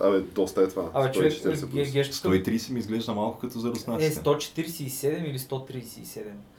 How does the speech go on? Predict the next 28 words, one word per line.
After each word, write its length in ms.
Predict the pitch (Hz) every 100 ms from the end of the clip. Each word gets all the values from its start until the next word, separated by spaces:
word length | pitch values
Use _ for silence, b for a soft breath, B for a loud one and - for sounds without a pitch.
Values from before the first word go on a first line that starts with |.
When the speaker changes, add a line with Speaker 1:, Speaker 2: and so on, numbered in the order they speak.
| B B B B -
Speaker 1:
Абе, 160 | 95
Speaker 2:
А, 40 | 92
Speaker 1:
доста 320 | 95 90 -
е. 40 | 104 - 143 139
Speaker 2:
абе, 320 | 139 147 151 -
добре, 520 | 175 196 285 175 156 -
геш, 180 | 151 151
Speaker 1:
Ема 80 | -
те 80 | 143
Speaker 2:
тринайсет 300 | - 104 104
хиляди 160 | 107
Speaker 1:
имат 180 | 113 113
и 20 |
Speaker 2:
души 100 | 113
Speaker 1:
много 200 | 113 117
Speaker 2:
въобще. 160 | 117 107
Speaker 1:
авиация, 440 | 107 104 123 101
тъй 140 | 98 90
че 80 | 95
те 180 | 90
Speaker 2:
Да. 60 | 90
Speaker 1:
правят 220 | 95 92
някакви 240 | 92 90 -
шоута, 280 | 95 90
някакви 240 | 85 80 80
Speaker 2:
Да, 80 | 120
бе, 40 |
Speaker 1:
неща. 80 | 127